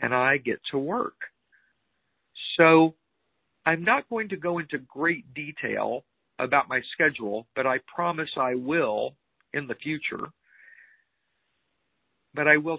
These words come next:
tell you that I know the evening before what I'm going to do the following day and beyond,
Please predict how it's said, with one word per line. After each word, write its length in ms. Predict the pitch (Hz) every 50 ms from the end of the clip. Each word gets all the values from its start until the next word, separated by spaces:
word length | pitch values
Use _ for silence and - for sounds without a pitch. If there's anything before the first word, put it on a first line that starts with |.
| - -
tell 220 | - 214 214 220 208
you 320 | 165 135 127 123 123 123 _ _ _ _ _ _
that 100 | 139 131
I 100 | 135 135
know 360 | 135 135 143 151 156 165 165
the 80 | 156 165
evening 500 | 151 143 147 151 143 139 - 143 135 131
before 720 | 127 131 - - _ 208 202 170 127 117 113 113 117 120 _ _ _ _ _ _ _ _ _
what 280 | _ 131 135 139 139 139
I'm 160 | 139 139 131
going 200 | 127 139 139 139
to 100 | 127 127
do 240 | 120 117 139 143 135
the 120 | 127 123 -
following 520 | - 135 127 127 123 127 123 120 120 120 117
day 320 | 127 127 127 123 120 120 117
and 100 | 110 -
beyond, 600 | 117 117 120 135 160 151 120 107 104 - 160 180